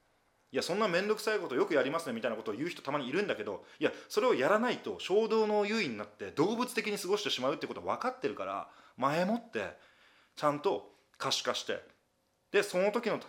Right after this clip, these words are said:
の手立てというか対策を打っとくんです。じゃないと、その対策がないと、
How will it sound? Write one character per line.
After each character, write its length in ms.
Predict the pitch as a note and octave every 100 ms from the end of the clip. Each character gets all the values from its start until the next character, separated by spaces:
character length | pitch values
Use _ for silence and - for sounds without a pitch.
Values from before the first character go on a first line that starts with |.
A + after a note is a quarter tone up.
| - -
の 200 | E3+ C3
手 160 | - F3
立 120 | C#3+
て 80 | A#2
と 120 | G2
い 80 | G#2
う 60 |
か 240 | G2 F#2 - -
対 220 | E3+ F3
策 300 | F3 - F#3+
を 260 | A#2+ - - _ _ _
打 80 | F3+
っ 40 | D3
と 160 | B2+
く 100 | -
ん 80 | -
で 80 | -
す。 140 | - _ _ _ _ _ _ _ _ _ _ _ _ _ _ _ _
じ 60 | F#3
ゃ 40 |
な 80 | G#3+
い 60 | G#3+
と、 100 | -
そ 80 | G3
の 80 | G#3+
対 220 | F#3 A3
策 200 | A3+ G#3+
が 100 | G#3+
な 100 | G#3
い 80 | -
と、 320 | A#2+ F#2